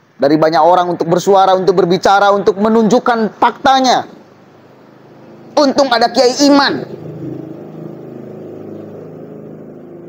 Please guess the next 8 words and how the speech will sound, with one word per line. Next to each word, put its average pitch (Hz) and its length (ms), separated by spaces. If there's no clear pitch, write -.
Ada 202 240
Gus 220 240
Fuad 233 280
Pleret. 269 400
Ada 208 240
Gus 233 200
Abbas 233 400
Buntet. 269 360